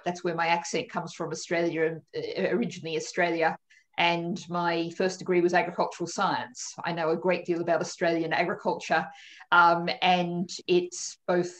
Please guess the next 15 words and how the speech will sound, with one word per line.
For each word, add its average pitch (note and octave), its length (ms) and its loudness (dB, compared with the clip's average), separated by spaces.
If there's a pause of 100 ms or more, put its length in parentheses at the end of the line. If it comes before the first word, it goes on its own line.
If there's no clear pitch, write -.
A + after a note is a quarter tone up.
(400)
terrible F3+ 380 4
environmental F3 600 4
practices F3 680 -2
and E3 220 -2
also F3+ 320 0
terrible E3+ 520 -2
animal E3+ 300 0
welfare F#3 300 0
standards. - 560 -6 (400)
Um, E3+ 480 8
and F3+ 560 2
I G3 100 6
can F#3 160 0
understand E3+ 680 -2 (140)
why F3 520 -2